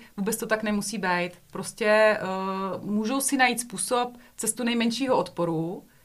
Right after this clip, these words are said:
Když fakt mají odpor, tak prostě jednou měsíčně pošlou peníze právě třeba do indexového fondu.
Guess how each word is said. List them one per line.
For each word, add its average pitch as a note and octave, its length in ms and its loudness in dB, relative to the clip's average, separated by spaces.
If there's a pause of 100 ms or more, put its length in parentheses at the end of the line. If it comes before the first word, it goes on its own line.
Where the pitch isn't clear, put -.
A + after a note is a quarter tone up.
(440)
Když G#3+ 200 -4
fakt G#3+ 200 2
mají A#3+ 180 4
odpor, B3 600 2 (260)
tak G#3+ 180 -2
prostě A3+ 340 -4
jednou G#3+ 220 2
měsíčně A3 640 -2
pošlou A3+ 300 -6
peníze G#3 420 -2
právě G3+ 360 2
třeba G3+ 280 -2
do G#3 100 0
indexového G#3+ 580 -2
fondu. E3+ 640 -4